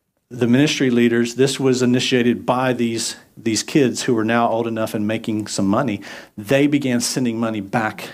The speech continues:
to the children's home to help support the children there on their own initiative. And this has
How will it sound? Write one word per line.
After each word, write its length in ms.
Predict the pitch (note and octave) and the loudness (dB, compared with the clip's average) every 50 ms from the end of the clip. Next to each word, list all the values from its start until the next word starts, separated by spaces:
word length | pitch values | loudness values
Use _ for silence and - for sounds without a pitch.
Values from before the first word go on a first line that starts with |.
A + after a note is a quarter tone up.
| - - | -16 -12
to 100 | - - | -8 -6
the 80 | A2 G#2 | -4 -4
children's 480 | G#2 - - B2+ G#2 G#2+ G#2 G#2 G2+ | -4 -2 -2 -2 0 0 -2 -4 -4
home 340 | - G2 F2+ F2+ F2+ G2 - - _ _ _ _ _ _ - | -4 -6 -6 -6 -8 -10 -14 -18 _ _ _ _ _ _ -6
to 140 | - - C3 | -4 -4 -2
help 480 | G#2 - - - C3 B2 B2 A#2+ - - - _ _ - | -4 -4 -2 2 2 2 2 0 -4 -12 -20 _ _ -12
support 560 | - - B2 - - - C3 A#2 A2+ A2+ - - _ _ - | -10 -10 -10 -8 -4 0 2 2 2 0 -2 -12 _ _ -8
the 80 | - | -8
children 600 | G#2 - - - B2+ A2+ G#2 G2 G2+ F#2+ F#2+ F#2+ F#2+ | -6 -2 -2 0 0 -2 -2 -4 -4 -4 -4 -4 -4
there 340 | G#2 G#2 F#2+ E2+ F2 - - - - - | -2 -2 -2 -2 -4 -6 -10 -10 -4 -2
on 160 | C3 C#3 C3+ | 0 2 2
their 160 | C3 B2+ B2+ | 2 2 2
own 200 | C3 C#3 D3+ D3+ | 2 2 2 2
initiative. 600 | C3+ A#2+ B2+ D#3 D3+ - B2+ - - F#2+ E2+ - - - - - - | 2 2 2 2 0 -2 -4 -6 -8 -10 -10 -10 -14 -20 -10 -4 -2
And 180 | B2 A#2+ B2 | 2 2 4
this 220 | C#3 E3 F3 F3 - | 4 4 2 2 2
has 380 | - E3 D3+ D3+ D3 - - | 2 2 2 2 0 -6 -10